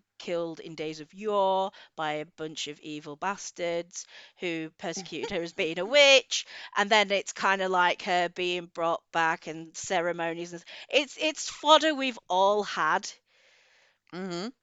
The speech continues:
Speaker 1: But it's done
Speaker 2: But is
Speaker 1: with
Speaker 2: it done well?
Speaker 1: It's been done well. It's got that kind of great Scottish kind of humour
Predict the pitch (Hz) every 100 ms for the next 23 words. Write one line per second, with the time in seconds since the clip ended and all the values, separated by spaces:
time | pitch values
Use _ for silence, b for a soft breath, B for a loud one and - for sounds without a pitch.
0 | - 247 226 - 220 226 - - 247 247
1 | 247 233 226 220 214 160 170 160 160 139
2 | 120 - 233 - 233 214 214 196 185 175
3 | 156 208 214 - - 214 - 214 196 -
4 | _ - 202 202 180 190 214 220 - -
5 | - 196 175 180 - - 185 180 165 -
6 | 170 170